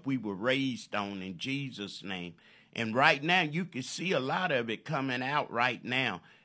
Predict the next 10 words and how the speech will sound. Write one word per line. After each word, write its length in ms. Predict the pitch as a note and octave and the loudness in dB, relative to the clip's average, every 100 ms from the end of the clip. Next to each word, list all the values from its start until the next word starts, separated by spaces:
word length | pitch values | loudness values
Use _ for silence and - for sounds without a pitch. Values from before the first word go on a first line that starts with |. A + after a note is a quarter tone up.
| _ | _
You 180 | A#2+ C3+ | 2 4
know, 440 | B2+ B2 A#2 A2 _ - | 4 2 0 -4 _ -6
if 200 | A2 G#2+ | -6 -2
you 120 | E3 | -4
squeeze 420 | E3 D#3+ F3 D#3+ | -2 -2 -2 2
an 280 | C3+ C3+ D#3+ | 2 4 2
orange 200 | D3 C3+ | 2 0
and 180 | B2 A#2+ | -4 0
you 180 | D3+ D#3+ | 0 0
get 380 | - C#3 A#2 | 2 2 2